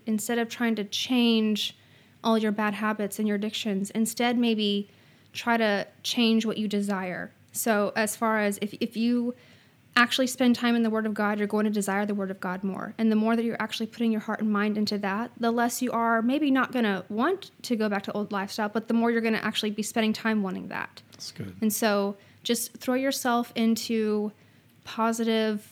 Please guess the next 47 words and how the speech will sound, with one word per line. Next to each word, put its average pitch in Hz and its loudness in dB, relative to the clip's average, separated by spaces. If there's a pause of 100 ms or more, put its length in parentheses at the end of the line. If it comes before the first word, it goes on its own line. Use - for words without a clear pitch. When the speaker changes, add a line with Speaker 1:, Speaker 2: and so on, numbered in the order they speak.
(140)
Speaker 1:
um, 202 -2
you 226 2
know, 190 0
godly 226 0
environments 208 0
where 220 0
you're 214 0 (460)
soaking 262 2
your 262 4
mind 226 4
and 220 2
your 214 2
heart 208 -2
in 214 0
the 214 0
Word 208 -2
of 202 -6
God 202 -2
so - -4
that 226 0
you 220 -2
truly 262 2
grow 220 0
a 220 -2
des-, 208 0 (120)
desire 220 0
for 226 0
that, 202 -2 (720)
right? 233 4
And 240 2
that's 233 2
what 226 -6
we'll 226 -4
talk 233 -4
about 208 0
in 214 -2
a 208 -2
second 240 -4
for - -2
my 226 2
podcast, 220 -2
is 208 -4
how 247 2
the 254 2
Word 233 2
of 226 -4
God 214 4